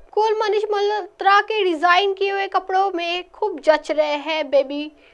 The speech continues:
पिंक कलर की शिमरी साड़ी में एक्ट्रेस भला की खूबसूरत लग रही है। वही अप-,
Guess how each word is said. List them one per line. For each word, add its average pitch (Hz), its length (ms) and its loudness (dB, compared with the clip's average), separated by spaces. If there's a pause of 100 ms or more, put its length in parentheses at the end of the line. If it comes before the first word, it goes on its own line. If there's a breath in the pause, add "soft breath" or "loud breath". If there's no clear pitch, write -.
(340 soft breath)
पिंक 427 280 2
कलर 415 260 4
की 403 120 0
शिमरी 381 340 -2
साड़ी 381 420 0
में 392 160 -2
एक्ट्रेस 381 320 -4
भला 339 280 0
की 330 160 -10
खूबसूरत 330 540 -6
लग 320 160 -4
रही 339 180 -6
है। 370 120 -2
वही 294 260 -2
अप-, 285 240 -6